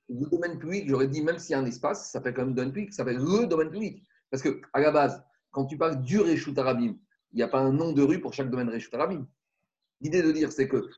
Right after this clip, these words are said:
quand je dis, tu as sorti dans la rue, euh, je ne vais pas dire, il y a la rue de la Faisanderie, avenue Victor Hugo, avenue Friedland. J'aurais pu penser qu'il y a le domaine public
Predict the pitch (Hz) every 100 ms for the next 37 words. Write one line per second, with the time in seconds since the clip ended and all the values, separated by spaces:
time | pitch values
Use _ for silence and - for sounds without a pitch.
0 | - 185 185 185 214 185 147 135 151 143
1 | 143 131 - _ _ _ - 92 117 127
2 | 135 151 151 147 120 123 151 135 131 120
3 | 110 117 156 151 107 127 127 117 117 147
4 | 131 120 135 165 185 117 - - - 123
5 | 113 131 135 139 117 - 170 123 120 -
6 | 117 110 - 139 175 170 135 120 107 120
7 | -